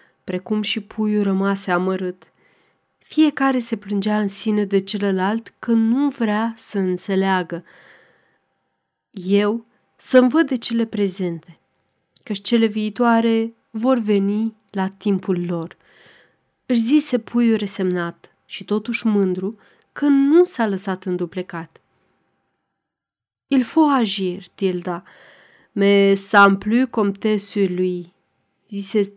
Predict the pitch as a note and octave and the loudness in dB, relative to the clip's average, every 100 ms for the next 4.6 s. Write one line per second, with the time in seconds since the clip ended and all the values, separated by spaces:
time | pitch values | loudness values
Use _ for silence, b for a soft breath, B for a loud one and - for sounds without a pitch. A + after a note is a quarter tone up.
0 | _ G#3+ A3+ B3+ - _ _ - F#3+ G3+ | _ -4 -2 -4 -8 _ _ -8 0 0
1 | G3 G#3 G3 F#3 G3 F#3 G3 G3+ G3 F#3 | 0 0 0 0 -2 -2 0 0 -2 -4
2 | F#3+ b b b _ B3 A#3+ A3 A3+ A3+ | -6 b b b _ 0 2 4 2 2
3 | B3+ A3+ F3 - A3 A3 G3+ F#3 F3+ F3 | 0 -2 -4 -6 -6 -4 -4 -2 -4 -6
4 | - F#3 F3 E3+ E3+ | -6 -6 -4 -6 -10